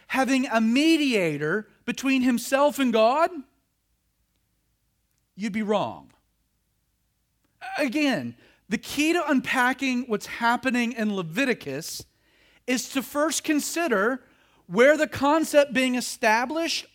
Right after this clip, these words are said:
ultimately lands. If it's establishing a work that God's gonna ca-, accomplish, do we know what that work looks like?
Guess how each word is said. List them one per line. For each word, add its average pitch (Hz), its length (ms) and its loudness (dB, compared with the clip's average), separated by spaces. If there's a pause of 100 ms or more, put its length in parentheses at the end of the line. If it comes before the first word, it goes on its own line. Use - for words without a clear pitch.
ultimately 277 680 4
lands. 190 560 -2
If 123 80 -16
it's 143 100 -16
establishing 240 640 0
a 285 60 -2
work 262 240 0
that 269 100 -10
God's 233 240 2
gonna 247 220 -4
ca-, - 240 -10
accomplish, 190 520 -4 (220)
do 254 100 0
we 262 120 4
know 262 180 4
what 320 160 2
that 269 260 0
work 254 460 0
looks 311 380 -4
like? 123 440 -6